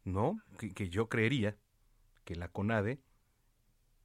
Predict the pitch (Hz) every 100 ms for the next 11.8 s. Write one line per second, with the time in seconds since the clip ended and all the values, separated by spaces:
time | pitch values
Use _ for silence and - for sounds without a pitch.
0 | _ - - 90 87 - 98 87 92 95
1 | 82 90 101 - 95 120 - 85 87 98
2 | 82 85 - 87 87 95 - 196 185 -
3 | 151 156 147 143 143 180 220 202 165 202
4 | 254 - - - - - - - _ -
5 | 90 127 202 - - _ _ - 104 -
6 | 156 127 110 95 98 113 123 92 117 117
7 | - 98 113 92 98 - 147 117 - -
8 | 196 190 - 156 - - - _ _ _
9 | _ - 92 85 82 87 92 147 208 156
10 | 135 135 123 107 101 95 - 98 95 104
11 | - 113 92 - 104 98 101 -